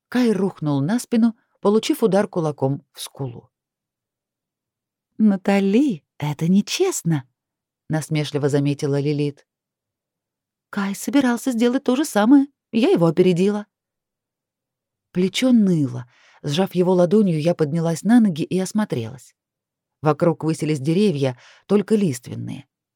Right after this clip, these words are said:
Лил дождь. Пейзаж изменился. Рядом не ощущалось энергии стражей. При всём желании я не могла определить местонахождение лагеря.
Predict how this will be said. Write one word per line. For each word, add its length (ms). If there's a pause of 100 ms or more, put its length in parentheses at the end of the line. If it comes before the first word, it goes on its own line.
Лил 260
дождь. 500 (560)
Пейзаж 400
изменился. 720 (320)
Рядом 400
не 100
ощущалось 560
энергии 400
стражей. 540 (920)
При 80
всём 260
желании 520
я 160
не 100
могла 340
определить 520 (280)
местонахождение 880
лагеря. 460